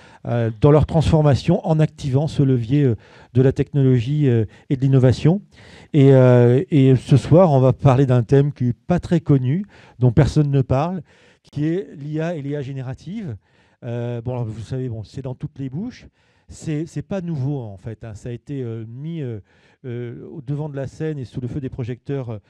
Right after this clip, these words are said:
en novembre deux mille vingt-deux, quand chat G P T est, est arrivé sur le, sur le marché. Mais, euh, on va pas vous parler que de l'I A générative, euh, parce que, parce que c-, les thèmes sont, sont larges. On va faire un focus sur, euh,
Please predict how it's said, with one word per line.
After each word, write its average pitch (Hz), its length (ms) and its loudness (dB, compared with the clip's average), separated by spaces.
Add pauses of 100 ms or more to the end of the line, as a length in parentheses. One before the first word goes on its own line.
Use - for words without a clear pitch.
(320)
en 117 100 -12
novembre 135 300 -8
deux 131 80 -10
mille 123 140 -12
vingt-deux, 127 340 -10
quand 139 240 -14
chat 135 140 -12
G 110 100 -18
P 117 140 -20
T 151 240 -12
est, 113 160 -10 (120)
est - 200 -16
arrivé 127 300 -10
sur 120 160 -12
le, 139 80 -12
sur 135 180 -12
le 127 100 -10
marché. 127 400 -14 (540)
Mais, 143 200 -8
euh, 135 280 -6 (100)
on 175 80 -14
va 151 80 -8
pas 196 140 -8
vous 185 100 -4
parler 180 280 -8 (160)
que 214 100 -6
de 196 120 -8
l'I 165 140 -12
A 165 60 -8
générative, 151 720 -14 (480)
euh, 123 460 -8 (400)
parce 123 240 -12
que, 151 180 -6
parce 131 220 -10
que 147 180 -8
c-, - 320 -14
les 131 80 -16
thèmes 143 260 -10
sont, 131 400 -16 (140)
sont 131 120 -12
larges. 180 360 -10 (340)
On 135 60 -12
va 147 80 -6
faire 170 180 -8
un 165 120 -6
focus - 580 -10 (380)
sur, 165 400 -6
euh, 139 260 -4